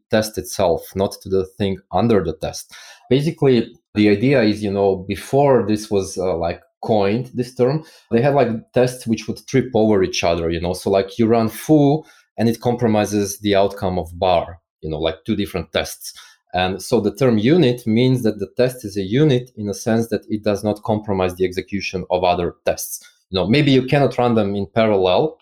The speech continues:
It depends. Either way, it means that, like, I can run foo and then bar, or I can run bar and then foo,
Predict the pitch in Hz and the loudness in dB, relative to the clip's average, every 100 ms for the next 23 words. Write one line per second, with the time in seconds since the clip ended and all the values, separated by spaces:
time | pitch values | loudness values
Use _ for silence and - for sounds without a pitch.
0 | - 104 - - 87 90 143 - - - | -20 -20 -20 -6 -4 -2 -4 -8 -18 -20
1 | - - 127 139 117 120 117 120 117 120 | -20 -6 0 2 4 4 2 2 0 2
2 | 110 104 95 110 117 117 107 104 - - | 0 0 0 0 0 -2 -2 -2 -4 -2
3 | 135 160 202 - _ - 101 104 98 92 | 2 2 0 -6 _ -12 -4 -2 0 2
4 | 95 175 170 104 107 110 104 107 104 98 | 4 2 0 0 0 0 -2 -2 -2 0
5 | 110 123 117 101 101 98 - 151 135 | 2 4 4 2 -2 -4 -4 0 0